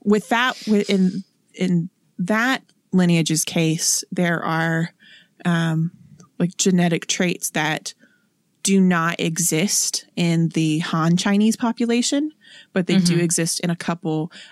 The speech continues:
Speaker 1: um, minority, um, ethnic populations in northeastern
Speaker 2: Mm-hmm.
Speaker 1: China, and they all seem to stem from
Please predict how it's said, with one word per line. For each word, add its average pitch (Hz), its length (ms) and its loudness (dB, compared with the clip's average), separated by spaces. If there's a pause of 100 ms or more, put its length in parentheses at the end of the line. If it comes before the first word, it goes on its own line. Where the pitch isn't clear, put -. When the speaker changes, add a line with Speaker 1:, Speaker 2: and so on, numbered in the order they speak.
(120)
Speaker 1:
um, 160 260 -4
minority, 180 920 2 (480)
um, 175 500 -2 (800)
ethnic 214 360 -2
populations 240 840 0 (520)
in 180 100 2
northeastern 185 460 0
Speaker 2:
Mm-hmm. 180 100 4
Speaker 1:
China, 196 380 0 (500)
and 175 540 0 (100)
they 175 480 -2 (160)
all 170 220 0
seem 277 400 0
to - 120 -6
stem 170 300 0
from 202 320 0